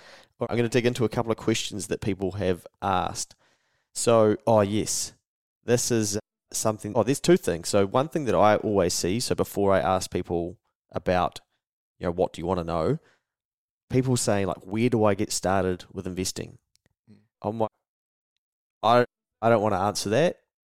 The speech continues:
Speaker 1: Surely Sharesies have got way more education and material and podcasts than, than I do. Because my, basically my education is, well, my answer, my real answer is,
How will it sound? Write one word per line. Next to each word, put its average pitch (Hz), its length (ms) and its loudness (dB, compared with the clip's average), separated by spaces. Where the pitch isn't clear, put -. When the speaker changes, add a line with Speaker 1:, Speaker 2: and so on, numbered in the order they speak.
Speaker 1:
Surely 120 480 2
Sharesies 98 560 -2
have 95 120 -6
got - 340 -2
way 107 260 2
more 101 220 0
education 101 800 -2
and 98 140 -2
material 98 560 2
and 87 160 -6
podcasts 87 760 -4
than, 90 560 -4
than 90 160 -4
I 92 160 -4
do. 82 280 -6
Because 120 280 2
my, 110 460 4
basically 110 380 2
my 95 220 2
education 90 720 -2
is, 87 380 -4
well, 90 360 2
my 95 160 0
answer, 92 640 -2
my 87 320 -6
real 101 320 2
answer 90 300 -2
is, 85 400 -2